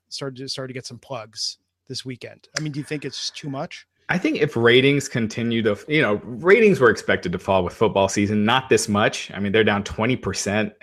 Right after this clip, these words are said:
Speaker 2: you know, as opposed to previous years, um, or at least, uh, the audience. Uh, if after football season, the numbers are continuing to slide, I could see them,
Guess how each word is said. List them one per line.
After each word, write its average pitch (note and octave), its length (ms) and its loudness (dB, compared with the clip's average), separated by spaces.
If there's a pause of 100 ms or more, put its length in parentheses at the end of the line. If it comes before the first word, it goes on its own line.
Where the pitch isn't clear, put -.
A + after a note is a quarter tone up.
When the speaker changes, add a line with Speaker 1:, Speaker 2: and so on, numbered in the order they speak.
(160)
Speaker 2:
you G#2 140 -4
know, F2 140 -6
as G2+ 180 -2
opposed G2 380 2
to F2+ 180 0 (140)
previous G2+ 480 0
years, G2+ 360 4 (540)
um, G#2 540 2 (480)
or A#2+ 180 2
at A#2+ 180 4
least, A#2 220 2
uh, G#2 200 0
the A2 180 2
audience. G2+ 560 0 (100)
Uh, A2 400 0 (600)
if - 460 4
after D#3+ 300 2
football D3+ 380 2
season, A#2 760 -4 (340)
the A2+ 100 0
numbers A2+ 420 4
are G#2 80 2
continuing A2+ 540 -2
to G2+ 100 0
slide, G2+ 580 0 (440)
I G#2 160 -2
could F#2+ 160 -2
see G#2 140 0
them, G2+ 500 0